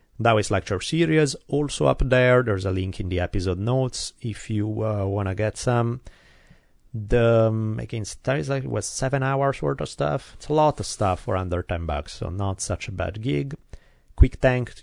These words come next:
you to our affiliate sponsor, Curacao Chocolate and Audible. Uh, if you want audiobooks or any other kind of audio entertainment,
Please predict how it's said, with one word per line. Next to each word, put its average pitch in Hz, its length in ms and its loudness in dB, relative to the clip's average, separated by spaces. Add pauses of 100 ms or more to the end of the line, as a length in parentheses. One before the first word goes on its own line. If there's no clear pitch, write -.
(120)
you 117 100 2
to 107 220 2
our 98 120 4
affiliate 117 480 0
sponsor, 131 640 -2
Curacao 104 480 -2
Chocolate 95 640 -2
and 90 160 -4
Audible. 123 540 0 (600)
Uh, 92 520 -2
if - 180 -12
you 104 80 -2
want 90 400 -2
audiobooks 113 840 2
or 101 80 0
any 101 160 -2
other 98 220 -2
kind 101 240 -4
of 101 140 -4
audio 101 260 0
entertainment, 101 840 -2